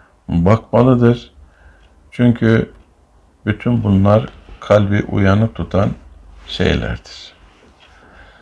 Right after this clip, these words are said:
Değerli kardeşlerim, bu hadisi şeriften de öğreniyoruz ki Allah'a iman eden bir mümin kul kalbi temiz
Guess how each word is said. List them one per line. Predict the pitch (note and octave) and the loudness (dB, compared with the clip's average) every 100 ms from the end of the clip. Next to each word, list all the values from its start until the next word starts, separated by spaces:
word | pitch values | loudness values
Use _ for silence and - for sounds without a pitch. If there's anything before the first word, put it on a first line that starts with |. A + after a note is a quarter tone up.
| _ _ _ | _ _ _
Değerli | D3+ D#3+ | 4 4
kardeşlerim, | D#3+ D3 C3+ C3 C3 B2+ B2+ - - - - - - - - | 4 2 2 0 0 0 0 -4 -16 -20 -20 -20 -20 -10 -2
bu | C#3 C3+ | 0 4
hadisi | C3+ C3 A#2+ B2 | 2 2 -2 -6
şeriften | - A#2+ A#2 - C3 A2+ | 0 2 2 0 0 2
de | G#2 - | 2 0
öğreniyoruz | - A2 G#2+ G2+ A2+ C3 A#2+ - | 0 2 4 2 2 0 0 -2
ki | - B2+ - _ - - _ - - - - - - - - - - - - - - - _ - | -4 -4 -6 _ -20 -20 _ -20 -20 -20 -20 -20 -20 -20 -20 -20 -20 -20 -20 -20 -20 -20 _ 2
Allah'a | B2+ C#3 C#3+ D3 | 4 6 6 6
iman | C3 B2+ C3 C#3+ D3+ B2+ - | 4 4 6 6 4 2 -4
eden | - A#2 A#2+ A2 G#2 - | 0 4 6 6 2 0
bir | - A#2 A#2 G#2 - | 0 4 4 4 0
mümin | G#2+ G#2+ G#2 - G#2+ G2 | 2 4 2 2 2 2
kul | - D3+ F2 - - - - - - - - - - - _ _ _ _ - | 4 4 4 -2 -10 -10 -12 -14 -14 -16 -16 -18 -20 -20 _ _ _ _ -6
kalbi | - B2 B2 B2 | 4 4 6 0
temiz | - A#2 B2+ E3 - - | 2 4 4 2 -2 -10